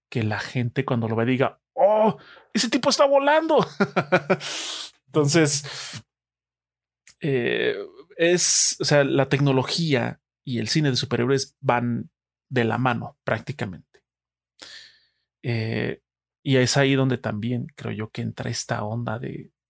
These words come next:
que quizá es too much, mucho C G I, mucha tecnología, mucho...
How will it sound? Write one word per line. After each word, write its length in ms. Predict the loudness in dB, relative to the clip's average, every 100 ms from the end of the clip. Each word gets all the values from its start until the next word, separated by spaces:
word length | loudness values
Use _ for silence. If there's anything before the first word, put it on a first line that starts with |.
| _
que 120 | -20 -14
quizá 320 | -8 -4 -2
es 340 | -2 -4 -6 0
too 120 | 4
much, 680 | 6 4 2 2 0 -4 _ _ _ _ _ -4
mucho 300 | 0 2 2
C 140 | 0
G 140 | 0 0
I, 400 | 0 0 -2 -2
mucha 280 | -4 -4
tecnología, 560 | -6 -6 -6 -6 -4 -4
mucho... 440 | -4 -2 -4 -4